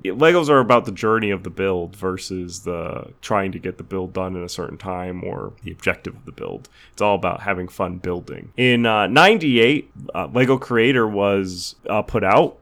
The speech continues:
uh, developed by Superscape and published once again by Lego Media.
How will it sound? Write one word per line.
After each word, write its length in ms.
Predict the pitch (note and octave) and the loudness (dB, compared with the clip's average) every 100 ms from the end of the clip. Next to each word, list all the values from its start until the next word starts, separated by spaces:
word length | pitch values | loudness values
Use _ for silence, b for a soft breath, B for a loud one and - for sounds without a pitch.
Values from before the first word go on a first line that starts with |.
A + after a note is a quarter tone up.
| - | -2
uh, 200 | G#2+ G#2+ | 0 0
developed 420 | A2 C3+ D3+ - | 2 4 6 6
by 160 | C3+ A#2+ | 4 4
Superscape 840 | - G3+ D#3 B2+ - C3+ E3 - | 0 -2 -2 -2 0 0 0 -2
and 360 | - G#2+ G#2 G2+ | -6 -4 -4 -2
published 380 | G#2 G2 A2 G#2+ | -2 -2 -4 -2
once 220 | A2 A2+ | -4 -2
again 220 | G#2 A2+ | -2 0
by 140 | G#2+ | 2
Lego 280 | G2 G#2+ G#2 | 2 0 0
Media. 500 | G2 A2+ G#2 A2 E3+ | -2 -2 -2 -2 -2